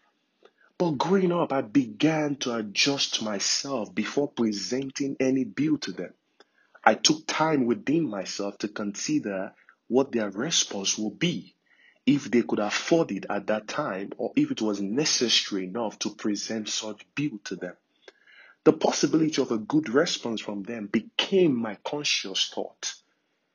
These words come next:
This in comparison to our faith life expression today, many Christians have allowed their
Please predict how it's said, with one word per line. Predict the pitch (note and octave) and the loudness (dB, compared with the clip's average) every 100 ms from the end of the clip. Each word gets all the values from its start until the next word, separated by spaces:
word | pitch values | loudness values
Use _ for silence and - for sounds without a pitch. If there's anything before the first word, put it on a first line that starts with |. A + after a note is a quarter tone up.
| _ _ _ _ _ _ - | _ _ _ _ _ _ -12
This | G2+ A3 F#3+ | 4 6 6
in | C3+ B2+ | 4 2
comparison | B2+ A2+ - E3 D3+ B2+ A2+ | 0 -2 0 0 0 0 0
to | G#2+ | 0
our | A2 | -4
faith | G#2 - E3 E3 | -2 -2 -2 -2
life | C3 B2+ C3 | -2 0 0
expression | A2 - - - C3 - B2+ A#2+ | 2 2 2 0 0 0 -2 -4
today, | G#2 F#2 B2+ A#2+ G#2 | -8 -4 -4 -2 -2
many | G#2 G#2 D#3 F#3 F#3 | -2 0 0 2 0
Christians | F#3 - D#3 - - D#3 D3+ D#3 D3+ - | -2 0 0 0 -2 -2 0 0 -2 -4
have | A#2 A2 | -4 -2
allowed | A2+ G#2+ A2 C3+ C#3 B2+ | 0 0 0 0 -2 -4
their | A2+ | -4